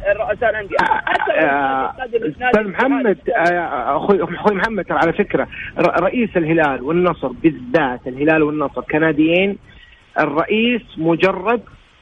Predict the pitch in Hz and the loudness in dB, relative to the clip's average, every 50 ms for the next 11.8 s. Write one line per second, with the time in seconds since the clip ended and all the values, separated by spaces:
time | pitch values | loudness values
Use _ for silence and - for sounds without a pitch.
0 | _ - - 135 135 - - 208 202 - - - - - - - - - - - | _ -4 -4 -2 -2 0 0 0 -2 -2 -6 -14 -20 -20 -20 -20 -20 -12 -4 2
1 | 160 156 - - 190 180 156 143 123 120 170 190 190 185 175 - - 180 180 175 | 2 2 2 2 0 0 0 0 0 0 0 0 -2 -6 -4 0 2 2 2 2
2 | - 202 214 214 214 180 190 226 214 202 190 180 180 180 180 175 190 196 190 175 | 2 2 2 2 2 0 0 0 2 2 2 2 2 0 0 0 2 2 2 2
3 | 170 - - 170 196 208 226 240 254 240 - - - - - - - - _ - | 0 2 0 0 0 0 -2 -2 -4 -4 -6 -10 -18 -20 -20 -20 -20 -20 _ -6
4 | - 180 185 180 143 139 165 170 175 - - 208 190 143 - - 104 - - - | 0 2 2 2 2 0 -2 -2 -2 0 0 0 0 0 -2 -6 -10 -10 -10 -20
5 | - - _ _ _ _ - - - _ _ - 151 156 175 196 214 196 160 180 | -20 -20 _ _ _ _ -20 -20 -20 _ _ 0 2 4 4 2 2 0 -2 0
6 | 185 180 202 214 214 196 190 - 190 202 208 180 - - 196 175 160 - - - | 2 4 4 4 4 2 0 0 0 0 0 0 -2 -6 -8 -10 -10 -20 -20 -20
7 | - - 156 170 196 214 - 214 240 240 226 - - 165 190 202 - 180 151 143 | -12 -4 0 0 0 0 0 -4 -6 -6 -6 -4 -2 0 -2 0 -2 -6 -8 -6
8 | - - 190 - - 160 175 - - - - _ _ _ _ - _ _ - - | -2 -2 -2 -2 -2 -8 -8 -10 -12 -20 -20 _ _ _ _ -20 _ _ 0 2
9 | 185 170 165 185 190 185 165 175 - - - - 170 170 170 175 170 160 151 - | 2 4 4 0 -2 -2 -4 -4 -4 -2 2 2 2 4 2 0 -2 -4 -8 -4
10 | - 151 - - 170 170 170 170 170 170 - - 143 143 143 - - 156 147 143 | -4 -2 0 2 0 2 2 0 -2 -2 -4 -4 -4 -4 -2 -2 -2 0 0 2
11 | 131 117 156 170 165 170 160 - 147 151 - - 143 131 131 | 2 2 2 0 -2 -2 -2 -2 -2 -2 0 0 0 0 -2